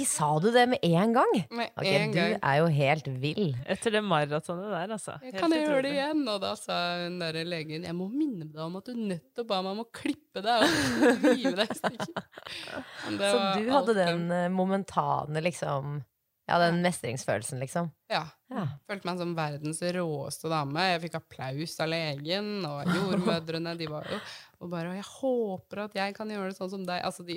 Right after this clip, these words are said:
Speaker 2: skrøt, det er jo sikkert taktikken deres å skryte og sånn, men jeg tok det veldig personlig.
Speaker 1: Ja, men det skal man, fordi
Speaker 3: Ja.
Speaker 1: det er en
Speaker 3: Fantastisk.
Speaker 1: hederlig innsats av alle fødekvinner.
Speaker 2: Ja.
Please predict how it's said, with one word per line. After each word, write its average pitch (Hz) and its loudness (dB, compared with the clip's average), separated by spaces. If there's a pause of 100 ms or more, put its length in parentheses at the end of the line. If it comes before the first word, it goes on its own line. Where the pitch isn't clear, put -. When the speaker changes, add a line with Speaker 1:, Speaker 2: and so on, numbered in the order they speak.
Speaker 2:
skrøt, - -10
det - -10
er 151 -6
jo 147 -6
sikkert - -8
taktikken 147 -12
deres 147 -8
å - -6
skryte 160 -6
og - -6
sånn, 190 -2
men 156 0
jeg - -2
tok 165 -12
det 165 -10 (100)
veldig 165 -4
personlig. 226 -4
Speaker 1:
Ja, 139 4
men 175 4
det 175 6
skal 127 4
man, 180 4
fordi 165 4
Speaker 3:
Ja. 160 2
Speaker 1:
det 160 4 (240)
er 147 4
en 233 -2
Speaker 3:
Fantastisk. 226 2
Speaker 1:
hederlig 185 4
innsats 156 0
av 180 2
alle 151 2 (160)
fødekvinner. 143 -4 (240)
Speaker 2:
Ja. - -12